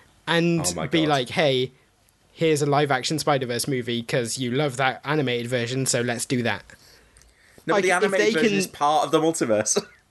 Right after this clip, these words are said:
Speaker 1: Yeah, and they could have the cartoon version. You know, they can have
Speaker 2: Oh my
Speaker 1: Spider-Ham. Why
Speaker 2: God.
Speaker 1: not? <laughs>
Speaker 2: This, that, this very concept is, like, e-, erotic to me.
Speaker 1: Like, I can see
Speaker 2: <laughs>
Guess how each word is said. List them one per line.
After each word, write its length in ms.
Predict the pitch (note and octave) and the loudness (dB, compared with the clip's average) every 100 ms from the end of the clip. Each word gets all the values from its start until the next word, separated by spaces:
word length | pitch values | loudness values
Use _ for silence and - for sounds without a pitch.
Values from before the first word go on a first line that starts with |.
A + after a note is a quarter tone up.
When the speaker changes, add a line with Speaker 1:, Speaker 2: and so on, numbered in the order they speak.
| _ _ _ - | _ _ _ -2
Speaker 1:
Yeah, 200 | G4 C#3+ | 0 0
and 120 | C3+ | 0
they 120 | E3+ - | 0 2
could 160 | G3+ | 2
have 240 | F3+ F3+ E3 | 0 -2 0
the 100 | F3+ | -2
cartoon 460 | - E3+ C4 D4 | 0 0 2 2
version. 680 | E3 B2+ B2 B2 A#2 B2+ G3 | 0 -2 -4 -6 -8 -8 -2
You 60 | C4 | 0
know, 140 | C3+ | 0
they 100 | F3 | 2
can 140 | G#3 | 2
have 120 | F#3 F#3+ | 2 2
Speaker 2:
Oh 60 | |
my 60 | G3+ G#3 | 2 4
Speaker 1:
Spider-Ham. 280 | G3+ F#3 D3 | 2 2 2
Why 200 | F3+ E3+ | 2 0
Speaker 2:
God. 300 | - C#3 D#3+ - - F3+ - | -2 -6 -6 -8 -10 -8 -4
Speaker 1:
not? 580 | G3 F3 - F3 F3+ - | -4 -4 -4 -4 -4 -2
<laughs> 0 | |
Speaker 2:
This, 220 | F3+ - | 0 -2
that, 400 | - F3 E3+ E3+ | -2 0 2 2
this 200 | F#3+ F#3+ | 0 0
very 400 | E3 F#3 F#3 F3+ | -6 0 0 0
concept 600 | G3 E3+ E3 C3+ F#2 - | 0 0 2 0 0 -2
is, 260 | - A#2 - - | -2 0 -2 -4
like, 280 | A#2+ A#2 - - _ _ _ _ _ _ | 0 0 0 -20 _ _ _ _ _ _
e-, 60 | - - C#3+ | -12 -2 0
erotic 680 | B2+ B2+ C#3+ - G2 - - | 2 0 0 0 -2 -2 -6
to 100 | F3 | 0
me. 60 | |
Speaker 1:
Like, 260 | F3+ F3+ - | 2 0 0
I 120 | G3+ | 0
can 260 | G3+ A#3 G#3 | 2 2 2
see 540 | - B3+ A3+ F#3 F3 - | 4 4 4 2 -2 -6
Speaker 2:
<laughs> 100 | - | -8